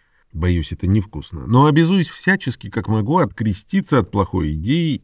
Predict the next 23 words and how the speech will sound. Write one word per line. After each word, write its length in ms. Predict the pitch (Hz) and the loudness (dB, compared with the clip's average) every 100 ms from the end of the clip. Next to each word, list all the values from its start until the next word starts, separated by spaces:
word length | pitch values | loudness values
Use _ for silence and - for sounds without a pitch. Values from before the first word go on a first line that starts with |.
| _ | _
и 160 | 110 127 | -2 0
пресечь 720 | - 85 71 - 104 92 - | 0 -2 -2 0 0 0 -4
распространение. 960 | 92 87 - 78 - 69 69 62 50 - _ _ _ _ _ - | 0 0 -2 -8 -8 -8 -6 -8 -12 -18 _ _ _ _ _ -8
Видите, 560 | 71 71 85 - 120 - | -4 0 0 2 0 0
я 260 | 92 98 | 2 4
очень 240 | 95 - 110 | 4 2 0
легко 320 | 123 - 92 | 0 -2 -4
подставился, 880 | - 101 - - 82 78 90 110 101 _ _ _ _ | -4 -6 -8 -6 -6 -6 -6 -8 -10 _ _ _ _
как 280 | - 92 - | 0 0 0
и 40 | |
следовало. 640 | 123 190 170 73 64 53 - _ - | -2 0 0 0 -6 -14 -20 _ -2
А 120 | 135 | -2
теперь 360 | 165 151 214 180 | -2 -2 -2 -2
попробуйте 720 | 147 143 143 135 117 123 120 | -2 2 4 4 2 2 2
зайти, 480 | 104 110 101 - 160 | 4 2 0 0 2
например, 480 | 135 107 107 110 104 | 2 2 2 2 2
в 60 | |
любую 320 | 104 101 101 90 | 0 0 0 -2
церковь 460 | - 101 98 101 | -2 -4 -4 -8
любой 400 | 92 98 92 92 | -2 -2 2 0
религии 580 | 82 90 139 143 110 98 - | 0 0 0 0 0 -2 -4
и 80 | 127 | -6
спросить, 600 | - 143 143 - - | -4 -6 -6 -10 -14